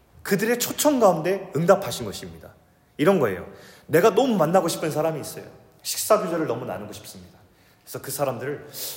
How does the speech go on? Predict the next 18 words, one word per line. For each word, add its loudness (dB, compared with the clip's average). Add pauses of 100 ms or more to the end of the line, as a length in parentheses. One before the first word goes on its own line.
우리 -6
집에 0
한번 -4 (200)
오면 0
좋겠다고 -8
날짜를 2
정하고 -6 (280)
"그때 -4
좀 -10
와주세요"라고 -12 (220)
초대를 0
했어요. -8 (680)
그랬더니 -6 (220)
날짜가 -2
지나서 -8
드디어 -4 (260)
내가 -4
기다렸던, -4